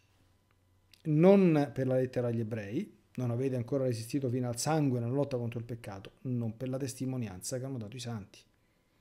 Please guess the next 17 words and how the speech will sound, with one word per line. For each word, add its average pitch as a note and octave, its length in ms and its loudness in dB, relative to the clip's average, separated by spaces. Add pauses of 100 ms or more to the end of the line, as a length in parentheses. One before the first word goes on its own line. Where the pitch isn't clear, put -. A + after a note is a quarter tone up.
(340)
Se - 200 10
il G3 160 12
prezzo C3 640 4 (240)
da C3 180 -2
pagare A#2 680 0 (260)
per E3 840 6
arrivare D3+ 460 6
al C#3+ 80 4
matrimonio A#2 760 -4
è A#2 120 -10
che B2 120 -4
devo D#3 240 6
fornicare, B2+ 920 2
perché G#2+ 400 -12
così A#2 340 -4
si - 160 -6
chiama F#2+ 440 -12